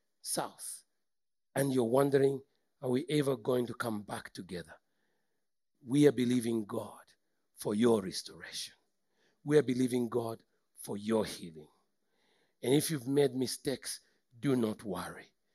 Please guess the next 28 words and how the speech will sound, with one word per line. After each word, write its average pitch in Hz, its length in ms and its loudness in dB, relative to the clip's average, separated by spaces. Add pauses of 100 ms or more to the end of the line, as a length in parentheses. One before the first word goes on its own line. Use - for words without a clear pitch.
(460)
God 139 280 2
sees 156 920 -6 (300)
the - 80 -2
fact 220 260 4
that 247 160 -4
you're 233 80 6
in 220 160 4
church 254 400 -6
today, 240 540 -8 (320)
and 151 120 2
you're 156 140 6
listening 226 380 6
to 190 60 0
this 220 160 2
message, 214 380 6
even 269 320 6
remotely, 220 460 4
the 131 80 0
fact 233 220 4
that 254 120 -6
you've 214 160 -6
tuned 277 320 4
in 185 160 6 (280)
for 202 140 2
these 247 260 10
hours 240 360 12
we've 190 140 0
been 170 160 2